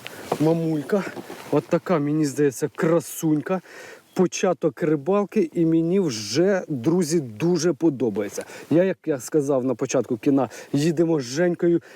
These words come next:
знім-, е, знімати. От, оце я на-, ну, да, і знімати, і ловити, брати матч-реванш по судаку. Е,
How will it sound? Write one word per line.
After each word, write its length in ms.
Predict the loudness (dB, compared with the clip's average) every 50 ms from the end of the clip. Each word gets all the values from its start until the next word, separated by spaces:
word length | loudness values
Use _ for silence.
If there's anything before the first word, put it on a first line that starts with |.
| -8 -4
знім-, 720 | -2 -2 0 0 2 2 2 2 2 0 2 2 4 4 4
е, 40 |
знімати. 600 | 2 0 -2 -2 -2 -2 -2 -2 -4 -4 -4 -2
От, 160 | 0 0 2 2
оце 420 | 2 2 2 0 -2 0 0 2 2
я 100 | 2 2
на-, 140 | 2 0 -4 -8 -16 -10 -2
ну, 140 | 0 0 0 0 -2
да, 220 | 0 0 0 0 -2 _ -4
і 80 | -2 -2
знімати, 720 | 0 0 0 0 2 2 2 2 0 0 0 0 0 -2 -2 -4 -16 -20 -10 -2
і 140 | 0 2 2
ловити, 680 | 4 2 2 2 0 0 2 2 2 2 2 2 -2 -2
брати 380 | 0 2 0 0 0 0 -2
матч-реванш 1160 | -2 0 0 -2 -2 -2 -6 -14 -16 -16 -12 -2 0 0 2 2 0 0 0 0 0 0 -2 -4
по 240 | 0 2 2 2 2 -2
судаку. 760 | -8 -8 -4 0 0 0 2 2 2 0 0 -2 -2 -2 -2 -4 -8 -20 -20 -20 -20 -20 -20 -20 -20 -20 -12 -2 0
Е, 300 | 2 2 4 2 2